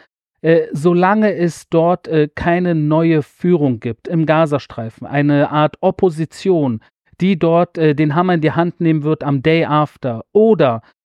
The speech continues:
es eine Situation von einer Besatzung von Alliierten geben wird, wie nach fünfundvierzig in Deutschland, äh, damit meine ich, äh, eine Besatzung von arabischen Staaten mit Sicherheitskräften und ziviler Administration im Gazastreifen,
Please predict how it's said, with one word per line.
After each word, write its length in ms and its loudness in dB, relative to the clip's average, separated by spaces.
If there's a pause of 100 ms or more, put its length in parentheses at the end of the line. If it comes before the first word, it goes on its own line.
es 180 -2
eine 440 2
Situation 920 -2
von 180 -4
einer 240 0
Besatzung 880 -2
von 480 -4
Alliierten 680 0
geben 320 -2
wird, 280 -8
wie 160 -4
nach 320 -2
fünfundvierzig 800 -4
in 120 -2
Deutschland, 560 -2 (420)
äh, 200 2
damit 260 0
meine 300 2
ich, 140 -8
äh, 200 2
eine 260 0
Besatzung 540 -2
von 200 -4
arabischen 680 -2
Staaten 640 -4
mit 240 0
Sicherheitskräften 1000 -2
und 340 -2
ziviler 400 0
Administration 640 -4
im 120 0
Gazastreifen, 800 -2